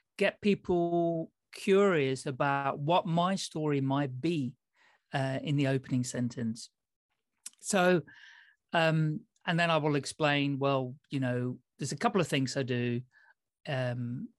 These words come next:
big ticket item where, which I want everybody to buy is my whiteboard animation stories, <laughs> you know,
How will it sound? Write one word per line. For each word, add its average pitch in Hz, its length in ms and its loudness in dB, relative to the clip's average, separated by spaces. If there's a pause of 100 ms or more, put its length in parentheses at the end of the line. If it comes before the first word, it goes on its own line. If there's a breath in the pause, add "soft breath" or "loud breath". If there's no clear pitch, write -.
(340)
big 214 240 -2
ticket 226 300 -2
item 143 600 0 (300)
where, 147 520 0 (460)
which 156 200 -2
I 156 40 4
want 139 380 0
everybody 147 440 0
to 127 120 -6
buy 123 380 0
is 131 220 -4
my 123 340 -2 (220)
whiteboard 131 520 -2
animation 120 720 -4
stories, 135 760 2
<laughs> - 60 -12
you 143 120 0
know, 127 180 0